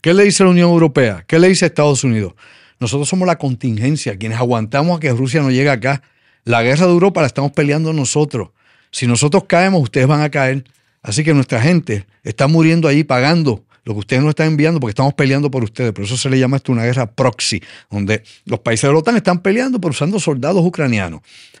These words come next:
Claro, ese es un lado de la moneda. El otro lado de la moneda es que cuando se reconstruya aquello, lo van a hacer con un sinnúmero de miles de millones de dólares que hay de fondos congelados de Rusia, que están en Estados Unidos y Europa.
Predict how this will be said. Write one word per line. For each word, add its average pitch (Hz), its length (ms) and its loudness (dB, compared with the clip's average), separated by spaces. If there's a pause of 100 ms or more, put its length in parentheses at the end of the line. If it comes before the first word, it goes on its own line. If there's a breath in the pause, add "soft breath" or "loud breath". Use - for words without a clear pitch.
(160 loud breath)
Claro, 135 420 0 (580)
ese 151 220 0
es 180 60 2
un 147 100 2
lado 131 120 2
de 120 60 0
la 104 60 -4
moneda. 95 640 0 (280)
El 104 120 -6
otro 120 200 -2
lado 151 140 4
de 170 40 2
la 175 40 2
moneda 170 380 2
es - 40 -2
que 143 120 -4
cuando 113 260 -4
se 104 160 -6
reconstruya 143 800 -2
aquello, 120 560 0 (360 soft breath)
lo 110 100 -4
van 113 120 -2
a 131 40 -2
hacer 170 180 -2
con 180 120 -2
un 143 40 -2
sinnúmero 156 480 0
de 131 100 0
miles 123 320 0
de 170 60 0
millones 139 360 -2
de 127 60 -4
dólares 139 320 -4
que - 120 -8
hay 120 100 -2
de 131 80 -4
fondos 131 360 -4
congelados 123 520 -4
de 113 80 -4
Rusia, 120 460 -6 (420)
que 110 80 -8
están 113 280 -2
en 131 40 2
Estados 120 420 -2
Unidos 113 140 0
y 101 80 -2
Europa. 120 320 -2